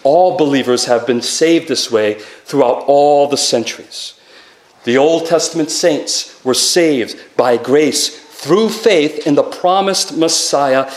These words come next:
as they trusted in the temple sacrifices. Even though those sacrifices weren't enough to secure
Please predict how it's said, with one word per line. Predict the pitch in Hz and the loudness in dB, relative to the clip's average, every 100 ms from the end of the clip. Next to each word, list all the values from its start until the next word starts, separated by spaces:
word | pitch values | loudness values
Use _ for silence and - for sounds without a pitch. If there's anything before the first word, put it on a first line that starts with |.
| - | -6
as | 131 131 | -4 0
they | 131 | -2
trusted | - - 202 196 - 190 160 180 - - - - | -2 -6 -4 -2 -2 -2 -2 -6 -18 -20 -20 -4
in | 151 143 | 0 2
the | 139 135 - | 0 -2 -6
temple | - 156 156 143 139 - - | -8 -6 0 0 0 -8 -14
sacrifices. | - - 131 123 - 104 110 98 - - - - - - - - - - - | -8 -2 0 0 -4 -6 -8 -12 -12 -16 -18 -20 -20 -20 -18 -18 -16 -14 0
Even | 185 185 | 2 2
though | 180 185 | 4 4
those | 180 170 - | 4 2 2
sacrifices | 190 190 190 - 185 180 190 147 | 2 2 0 2 2 2 0 0
weren't | 143 185 - | 0 0 2
enough | 151 156 190 202 | 2 2 0 -2
to | 226 | -2
secure | - - - 185 196 208 | -2 -2 0 2 2 2